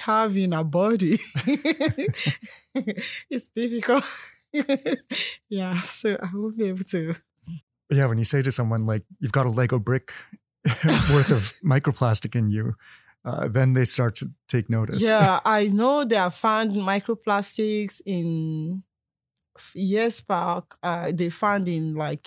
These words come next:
Speaker 1: humans too, meaning it has actually human ingested and then passed through. And then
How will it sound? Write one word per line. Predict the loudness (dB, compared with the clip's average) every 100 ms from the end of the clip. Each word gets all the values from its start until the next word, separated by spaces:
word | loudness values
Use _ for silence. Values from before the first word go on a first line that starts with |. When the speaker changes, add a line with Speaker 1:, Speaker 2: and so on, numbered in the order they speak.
| -18
Speaker 1:
humans | -6 -2 0 2 0 -4
too, | -4 -2 -2 -4 -6 _ _ _ _ _
meaning | -4 0 0 0 -2
it | -2
has | -2 0
actually | -2 -4 -4 -2 -2 -2 -6 -4
human | -2 0 0 0 -4
ingested | -4 -2 -2 -2 -2 -2 0
and | -4 -4
then | -4 -4 -6 -8 _
passed | -8 -6 -6 -4
through. | -2 -4 -6 -20 -20 -20 _
And | -2 0 0
then | 2 2 0 -4